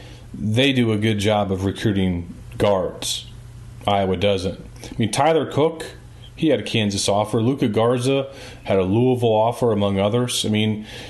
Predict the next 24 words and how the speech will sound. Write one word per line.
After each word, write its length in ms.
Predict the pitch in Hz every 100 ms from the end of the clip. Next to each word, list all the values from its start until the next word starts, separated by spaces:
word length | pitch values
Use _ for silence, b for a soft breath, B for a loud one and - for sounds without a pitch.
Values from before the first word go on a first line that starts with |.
| B -
Patrick 380 | 143 135 135
McCaffrey. 720 | - - 113 117 - 135 131 127
I 140 | - -
mean, 100 | 127
th-, 140 | 143
these 200 | 151 196
are 160 | 190 113
all 220 | 120 147
players 600 | 151 135 127 113 110 -
that, 340 | 110 107 101 104
that 360 | 104 98 - -
highly 400 | - 147 156 127
recruited 720 | 107 - 180 135 92 92 104 - - - - -
in 160 | 113 113
their, 260 | 113 113
in 180 | - 113
their 180 | 113 113
own 160 | 113
regard, 580 | 107 101 117 127 - - - - b b b 113
but 320 | 123 117 -
they're 360 | 123 110 120 110
big 280 | 110 135 110
men, 380 | 101 92 92 - - - - - - - - -
and 640 | 120 120 117 117 113 107